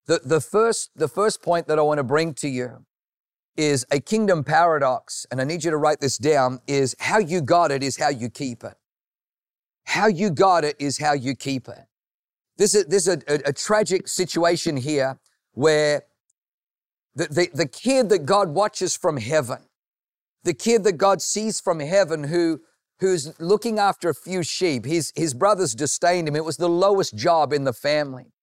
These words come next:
Because David has a different mother to his other brothers, they kinda,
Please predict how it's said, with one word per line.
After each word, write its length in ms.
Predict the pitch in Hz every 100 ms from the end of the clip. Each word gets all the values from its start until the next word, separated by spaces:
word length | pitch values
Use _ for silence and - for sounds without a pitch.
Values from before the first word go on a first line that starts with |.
| _ _ _ _
Because 280 | - 170 180
David 360 | 139 208 214 202
has 140 | 160
a 60 | 165
different 360 | 170 196 165
mother 300 | 151 185 170
to 180 | 160 170
his 160 | 160 156
other 220 | 160 147
brothers, 420 | 113 170 156 143
they 120 | 156
kinda, 400 | 151 180 175 147